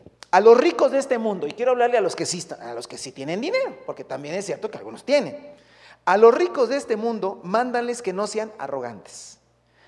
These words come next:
porque ese es el gran problema de la riqueza. La riqueza sí o sí te jala hacia la arrogancia. "Ni pongan su esperanza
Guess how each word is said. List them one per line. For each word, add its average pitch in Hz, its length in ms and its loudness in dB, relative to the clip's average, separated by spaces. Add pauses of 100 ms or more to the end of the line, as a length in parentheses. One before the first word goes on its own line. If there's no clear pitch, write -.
(120)
porque 208 560 0
ese 233 220 0
es 226 60 -4
el 220 100 -2
gran 233 220 -2
problema 226 520 -4
de 127 80 -14
la 123 100 -10
riqueza. 123 480 -18
La 127 80 -12
riqueza 220 400 -8
sí 254 220 -6
o 247 80 0
sí 247 200 -10
te 214 140 -6
jala 240 460 -6
hacia 160 160 -8
la 135 80 -4
arrogancia. 120 560 -10 (560)
"Ni 254 200 2
pongan 285 680 6
su 247 260 2
esperanza 277 1080 2